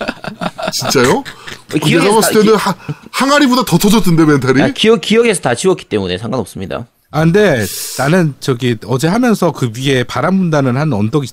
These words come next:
Speaker 3: 있다고 얘기했잖아요.
Speaker 1: 네.
Speaker 2: 네.
Speaker 3: 그때 아제트 기분을 조금 이해를 했어. 왜냐하면 그게 그 뭐냐, 뭐라면 현기증이 나더라고, 갑자기 나도.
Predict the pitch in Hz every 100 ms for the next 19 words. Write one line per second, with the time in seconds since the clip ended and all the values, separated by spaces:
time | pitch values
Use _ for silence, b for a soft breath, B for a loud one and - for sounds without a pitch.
0 | - 123 107 87 120 - 135 104 147 147
1 | 85 - b b b 131 117 101 - 90
2 | 143 127 214 240 180 156 143 233 226 123
3 | 127 143 135 170 - 90 - 120 160 180
4 | 208 127 123 202 101 - b b b b
5 | b b b - 147 131 120 98 - -
6 | _ _ _ _ 120 151 - 120 131 156
7 | 147 196 180 339 349 330 285 180 120 98
8 | - - 92 85 95